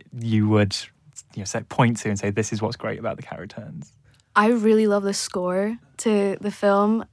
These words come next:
Speaker 2: Um, it, the film opens with this very dramatic overture,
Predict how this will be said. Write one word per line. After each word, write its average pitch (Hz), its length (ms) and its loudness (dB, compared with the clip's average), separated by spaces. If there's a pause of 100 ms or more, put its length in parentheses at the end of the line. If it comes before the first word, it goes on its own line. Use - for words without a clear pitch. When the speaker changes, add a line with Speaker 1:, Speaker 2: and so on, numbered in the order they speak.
Speaker 2:
Um, 196 400 6 (260)
it, 202 360 2 (160)
the 208 100 0
film 240 320 6
opens 185 640 4 (320)
with 190 200 2
this 202 280 2 (520)
very 202 460 8
dramatic 190 720 4 (140)
overture, 190 840 6